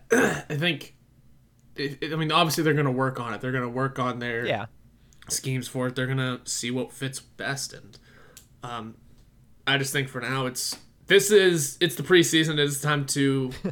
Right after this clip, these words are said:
Speaker 2: <laughs> Experiment.
Speaker 1: uh, experiment. And I think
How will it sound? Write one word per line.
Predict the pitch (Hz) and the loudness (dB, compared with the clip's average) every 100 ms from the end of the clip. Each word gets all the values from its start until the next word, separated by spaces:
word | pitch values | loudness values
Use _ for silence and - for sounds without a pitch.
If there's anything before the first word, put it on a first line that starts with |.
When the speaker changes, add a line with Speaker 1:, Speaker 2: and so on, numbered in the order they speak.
| - | -10
Speaker 2:
<laughs> | - - - | -20 -20 -14
Experiment. | 147 - 139 131 127 | -12 -6 -4 -2 -2
Speaker 1:
uh, | - - - | -6 -10 -10
experiment. | 135 - 143 135 139 135 147 | -6 0 2 2 2 -2 -4
And | 156 | -4
I | 151 | -4
think | - 175 143 - | -6 -6 -8 -12